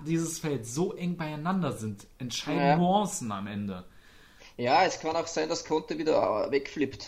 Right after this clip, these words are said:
Speaker 2: Äh, keine Ahnung, er ist unzufrieden.
Speaker 1: Richtig,
Speaker 2: Jetzt
Speaker 1: da heult er wieder
Speaker 2: weil
Speaker 1: rum.
Speaker 2: Eriksen da ist und, und,
Speaker 1: Ja.
Speaker 2: und, und dann heult er rum und, und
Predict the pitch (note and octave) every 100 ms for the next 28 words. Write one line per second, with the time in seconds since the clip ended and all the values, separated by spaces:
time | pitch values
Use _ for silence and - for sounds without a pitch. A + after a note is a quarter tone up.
0 | - - - G#2+ A2+ A2+ A#2+ D3 D3 C#3
1 | E3+ D3+ C3+ D3 F#3 F#3 - D#3+ D#3 D#3
2 | D3+ G#3+ D3 C#3+ D#3 E3 F#3+ E3 C#3+ D#3+
3 | E3+ A3+ B3+ A3 - F3 D#3 D#3+ E3 D#3
4 | D3+ C#3 D#3 F3+ D3 D3+ D3 D3+ D3 D#3+
5 | D3 D3+ E3+ D3 C#3+ C#3 C#3 -